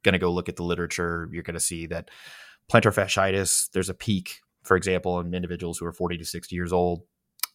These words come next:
uh, but also in younger runners. And it's not uncommon in runners to also have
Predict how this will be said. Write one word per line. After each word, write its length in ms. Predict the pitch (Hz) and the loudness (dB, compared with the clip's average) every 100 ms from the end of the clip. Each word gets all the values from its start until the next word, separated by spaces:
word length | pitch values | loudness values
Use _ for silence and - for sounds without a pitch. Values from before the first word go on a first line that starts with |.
| - | 0
uh, 260 | 90 87 | 2 2
but 140 | 85 92 | 4 4
also 240 | 90 95 | 4 2
in 100 | 87 | 0
younger 260 | 87 90 85 | 0 -2 -2
runners. 540 | 85 87 104 120 - _ - | 0 0 2 0 -4 _ -8
And 160 | 90 | -4
it's 220 | 87 80 92 | -4 -2 2
not 260 | 87 85 | 4 4
uncommon 460 | 90 87 87 90 87 | 2 -2 -2 0 -2
in 140 | 85 | -2
runners 320 | 85 85 82 | -4 -4 -4
to 80 | - | -4
also 280 | 87 85 85 | -4 -2 -2
have 320 | 82 80 80 | -4 -6 -8